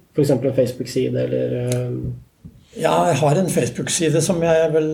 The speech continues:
Speaker 2: har forsømt veldig, men jeg er,
Speaker 1: Ok.
Speaker 2: jeg er til stede på nettet, selvfølgelig.
Speaker 1: Ja.
Speaker 2: Så, eh, jeg er lett å følge.
Speaker 1: Mhm.
Speaker 2: Og hvis de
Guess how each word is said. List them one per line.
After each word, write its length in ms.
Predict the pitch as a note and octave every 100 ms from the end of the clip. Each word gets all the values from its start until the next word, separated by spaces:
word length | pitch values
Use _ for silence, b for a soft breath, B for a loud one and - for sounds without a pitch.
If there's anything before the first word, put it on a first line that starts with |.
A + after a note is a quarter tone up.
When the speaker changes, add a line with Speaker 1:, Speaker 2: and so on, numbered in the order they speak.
| D3+
Speaker 2:
har 220 | D#3 C3+
forsømt 480 | C#3 - C#3+ C3 C#3
veldig, 340 | E3 C3 D3 E3 E3
men 100 | D#3+
jeg 120 | D#3+
er, 240 | D#3+ D3+ D#3
Speaker 1:
Ok. 80 |
Speaker 2:
jeg 120 | E3 D3+
er 100 | C#3
til 200 | E3+ E3
stede 640 | - - G3 D3+ A#2+ C3+ D#3+ E3 E3 D#3+ - - _ _ _ _ _ _ _ _ - _ _ -
på 100 | E3+
nettet, 300 | D3+ - B2
selvfølgelig. 440 | E3 D#3+ E3+ F3+ - -
Speaker 1:
Ja. 100 | G#3+ - - _ _ _ _ _ _ _ _ _ - - _
Speaker 2:
Så, 160 | - D#3+
eh, 1400 | D3+ D3 D3 D3+ C#3+ C#3+ B2+ - _ - - _ - -
jeg 180 | F#3+ D3+
er 320 | C#3+ C#3 C#3 C#3
lett 240 | C#3 -
å 100 | F#3+ F#3+ - - _ -
følge. 340 | - B2 A#2+ - -
Speaker 1:
Mhm. 260 | B3 G#3+ - - _ -
Speaker 2:
Og 280 | D#3+ D#3 D3+
hvis 180 | D#3 D#3
de 140 | D3